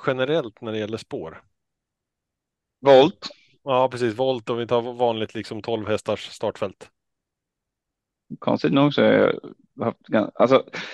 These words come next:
Speaker 2: spår två, spår två har, ratar alla. Jag tycker faktiskt att det är ett ganska så bra spår om jag har en, om jag har en vettig häst. Men, eh, det beror ju på,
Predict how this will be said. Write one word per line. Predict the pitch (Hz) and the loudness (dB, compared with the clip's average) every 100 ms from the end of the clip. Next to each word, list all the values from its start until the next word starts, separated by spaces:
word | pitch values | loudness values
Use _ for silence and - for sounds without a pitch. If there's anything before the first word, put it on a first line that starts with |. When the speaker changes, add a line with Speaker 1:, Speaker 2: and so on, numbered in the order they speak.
| - | -8
Speaker 2:
spår | - | 0
två, | 151 - 160 196 233 - - | 0 2 6 8 8 4 -10
spår | - 156 | -2 0
två | - 190 | 4 4
har, | 185 | 6
ratar | 180 165 127 120 120 | 6 4 4 4 4
alla. | 113 107 | 6 4
Jag | 131 | 2
tycker | 160 | 0
faktiskt | 165 135 | -4 -2
att | |
det | 135 | -2
är | 120 | -2
ett | |
ganska | - 120 117 113 | 0 0 -2 -6
så | 120 | -4
bra | 127 165 | -4 -4
spår | - 107 | -4 -4
om | 101 | -4
jag | 107 | -4
har | 101 101 | -6 -6
en, | 101 - _ | -8 -12 _
om | 110 | -6
jag | 98 | -4
har | 98 | -2
en | 104 104 | -2 -4
vettig | 98 _ 107 | -6 _ -6
häst. | 90 - - - | -4 -6 -10 -6
Men, | 113 110 107 | 0 2 2
eh, | 104 107 107 - - _ _ _ | 4 2 0 -8 -20 _ _ _
det | 131 | 0
beror | 131 165 | 4 6
ju | 175 | 4
på, | - 160 160 165 151 139 | 2 0 4 6 6 4